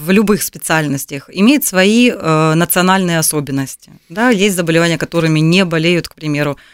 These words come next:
азиаты, либо болеют азиаты, образно, да, не, не касаясь остеоартроза. Поэтому действительно есть, э, м, особенности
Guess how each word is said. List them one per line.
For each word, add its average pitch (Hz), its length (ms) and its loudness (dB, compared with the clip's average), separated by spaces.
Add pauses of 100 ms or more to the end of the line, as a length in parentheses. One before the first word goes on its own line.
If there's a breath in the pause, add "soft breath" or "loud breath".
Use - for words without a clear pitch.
(160 soft breath)
азиаты, 156 460 0
либо 170 240 0
болеют 165 440 -2
азиаты, 143 600 -2 (180)
образно, 143 520 -2
да, 254 260 -2
не, 170 300 -2
не 180 120 0
касаясь 151 460 -2
остеоартроза. - 680 -18 (460 loud breath)
Поэтому 240 340 0
действительно 202 520 0 (200)
есть, - 220 -4
э, 160 60 2 (380)
м, - 280 -10
особенности 160 600 -2